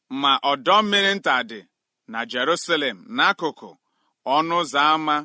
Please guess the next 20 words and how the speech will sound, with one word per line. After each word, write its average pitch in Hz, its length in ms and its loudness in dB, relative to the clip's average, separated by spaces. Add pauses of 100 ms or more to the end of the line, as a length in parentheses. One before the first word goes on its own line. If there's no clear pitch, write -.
(220)
nke 117 240 -10
atụrụ, 143 460 0 (1080)
nke 131 240 -4
a 175 140 6
na-akpọ 160 400 2 (800)
n'asụsụ 151 580 0
Hibru 139 460 0 (520)
Besaida, 120 760 -2 (800)
nke 135 340 -2
nwere 190 420 4 (160)
ọnụ 180 400 2
ịba 156 280 0
ise. 113 380 -2 (1120)
N'ime 175 500 -2
ndị 202 320 0
a 135 220 0 (500)
ka 123 120 -2
igwe 139 300 0
mmadụ 175 460 0 (680)
ndị 180 480 -2